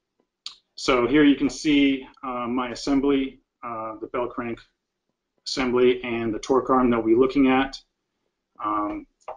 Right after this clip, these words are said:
in this case, um, the torque arm volume that I set up for topology optimization is actually a little bit different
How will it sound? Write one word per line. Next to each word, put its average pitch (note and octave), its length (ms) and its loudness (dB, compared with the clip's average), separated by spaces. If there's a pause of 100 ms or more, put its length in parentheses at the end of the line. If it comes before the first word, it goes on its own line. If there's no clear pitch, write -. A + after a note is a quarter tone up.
(280)
in A#2+ 160 0
this C#3 180 4
case, - 720 2 (560)
um, G#2+ 380 -8 (340)
the A2+ 500 -4
torque C#3+ 280 2
arm C3 260 2
volume C3 560 0 (160)
that B2 160 -4
I A2+ 140 -6
set B2+ 260 -4
up B2+ 300 -2
for A#2 200 0
topology C3 540 0
optimization A#2+ 720 -4
is A2 100 -12
actually B2+ 380 -4
a A2 60 -2
little C3 200 4
bit A#2 180 -2
different D3 340 -2